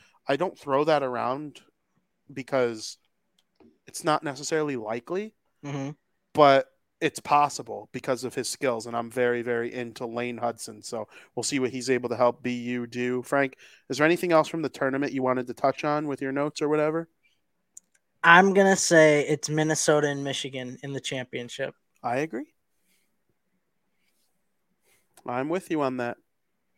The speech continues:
Speaker 1: Does that kinda piss you off that I agree?
Speaker 2: No. We got, we're smart people. We got big brains.
Speaker 1: I selfishly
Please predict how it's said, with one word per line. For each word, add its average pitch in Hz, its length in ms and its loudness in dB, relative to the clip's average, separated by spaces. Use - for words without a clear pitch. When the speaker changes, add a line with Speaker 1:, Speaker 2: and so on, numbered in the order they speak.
Speaker 1:
Does 131 100 -4
that 139 120 4
kinda 151 160 4
piss - 280 -4
you 127 120 -2
off 113 220 0
that 131 100 -2
I 131 120 0
agree? 147 300 -6
Speaker 2:
No. 165 380 -4
We 139 160 -2
got, 135 260 4
we're 135 80 0
smart 135 340 -2
people. 165 300 -2
We 123 80 -4
got 120 160 -4
big - 180 -4
brains. 147 380 -4
Speaker 1:
I 156 140 10
selfishly 190 1200 6